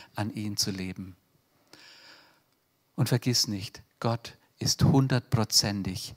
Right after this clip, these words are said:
hingegeben in seiner Beziehung an dich. Er sehnt sich nach Gemeinschaft mit uns. Er hat uns zuerst geliebt, so sagt es uns erster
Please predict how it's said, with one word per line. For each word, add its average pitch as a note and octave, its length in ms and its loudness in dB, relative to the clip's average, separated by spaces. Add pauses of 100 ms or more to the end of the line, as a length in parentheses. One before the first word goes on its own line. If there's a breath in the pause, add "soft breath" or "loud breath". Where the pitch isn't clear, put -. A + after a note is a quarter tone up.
hingegeben G2+ 920 -2 (240 soft breath)
in G2 160 -8
seiner A#2 500 2
Beziehung G2 680 -4 (240 soft breath)
an G2 180 -4
dich. - 440 -8 (1300)
Er A#2 140 4
sehnt C3+ 340 4
sich - 220 2
nach G#2+ 180 0
Gemeinschaft A2+ 720 2
mit A2 140 0
uns. A2+ 340 2 (260 loud breath)
Er C3+ 380 6 (160 loud breath)
hat - 240 0
uns A2 280 2
zuerst - 540 -2
geliebt, G2+ 400 -6
so - 120 -4
sagt - 360 0
es G2+ 120 -2
uns F#2+ 180 -4
erster G#2 480 0